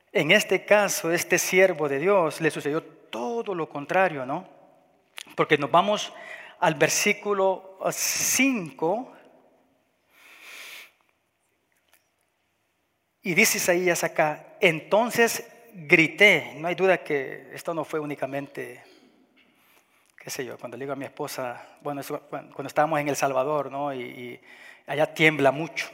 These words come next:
y le decía: "Roxana, está temblando". A veces no me escuchaba bien, le tenía que gritar más: "Está temblando", ahí como con pánico correr, no correr, o cubrirse, ¿no? Para que no le vaya a caer ninguna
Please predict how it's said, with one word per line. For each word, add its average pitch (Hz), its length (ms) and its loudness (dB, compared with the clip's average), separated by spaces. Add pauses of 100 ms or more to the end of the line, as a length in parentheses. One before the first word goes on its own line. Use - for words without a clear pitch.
(140)
y 160 80 -6
le 139 100 -2
decía: 143 340 0
"Roxana, 185 420 0
está 180 180 0
temblando". 170 640 -2 (640)
A - 40 -20
veces 143 200 -2
no 165 60 -2
me 165 80 -4
escuchaba 147 360 -6
bien, 175 140 -4
le 151 60 -4
tenía 151 260 -2
que 147 120 -4
gritar 135 360 -4
más: 147 240 -6
"Está 165 260 0
temblando", 147 540 0
ahí 139 100 -6
como 143 180 -10
con - 140 -12
pánico 156 400 0
correr, 147 760 -2
no 135 240 -10
correr, 151 320 -4 (240)
o - 300 -6 (100)
cubrirse, 156 420 4
¿no? 147 140 -4
Para 131 240 0
que 143 80 -6
no 139 80 -6
le 147 80 -2
vaya 143 120 4
a 139 40 -8
caer 147 160 -2
ninguna 143 380 -4